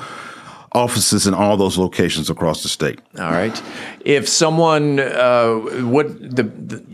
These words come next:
Speaker 2: the purpose of, of T mac then, if, uh, a business comes to you and you are assisting?
Speaker 1: Yeah, our mission is to help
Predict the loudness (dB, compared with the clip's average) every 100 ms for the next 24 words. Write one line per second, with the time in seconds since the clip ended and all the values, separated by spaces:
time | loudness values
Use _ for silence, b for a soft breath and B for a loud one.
0 | -4 0 0 0 0 2 2 0 -2 -2
1 | -2 0 2 2 0 0 0 0 -2 2
2 | 4 4 4 4 2 0 2 2 2 0
3 | 0 -2 0 0 0 2 4 4 4 4
4 | 4 4 4 2 0 0 -2 0 2 2
5 | 2 2 0 2 4 4 4 4 4 4
6 | 2 2 0 2 2